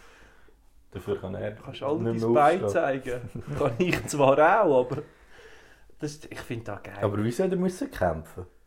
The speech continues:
Speaker 2: Weil das <laughs> so ethisch so ein bisschen verwerflich ist und so.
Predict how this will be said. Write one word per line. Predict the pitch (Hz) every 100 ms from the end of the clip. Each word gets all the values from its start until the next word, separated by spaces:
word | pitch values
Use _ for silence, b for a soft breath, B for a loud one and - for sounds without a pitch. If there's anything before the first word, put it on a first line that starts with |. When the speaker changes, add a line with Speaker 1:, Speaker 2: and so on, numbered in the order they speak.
| _ -
Speaker 2:
Weil | 131 123
das | 127 -
<laughs> | 123 113 151 -
so | 135 123 123 - - -
ethisch | 139 151 151 - 147 147 143 - - - -
so | 131
ein |
bisschen | - 120
verwerflich | 117 117 117 127 131 - 123 -
ist | 123 120
und | 120 117
so. | - 123 120